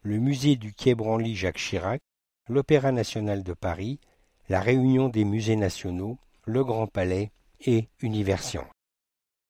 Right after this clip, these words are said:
En perpétuelle évolution, le musée numérique s'enrichit chaque année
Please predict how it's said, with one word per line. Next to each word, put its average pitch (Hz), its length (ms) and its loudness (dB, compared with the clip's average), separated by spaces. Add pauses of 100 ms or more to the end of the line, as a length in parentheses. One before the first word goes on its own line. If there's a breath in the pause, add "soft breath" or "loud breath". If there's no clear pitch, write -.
(240)
En 110 100 -2
perpétuelle 131 760 4
évolution, 98 600 -2 (960)
le 113 120 2
musée 151 360 4
numérique 123 720 2
s'enrichit 117 560 -2
chaque - 320 -2
année 98 340 0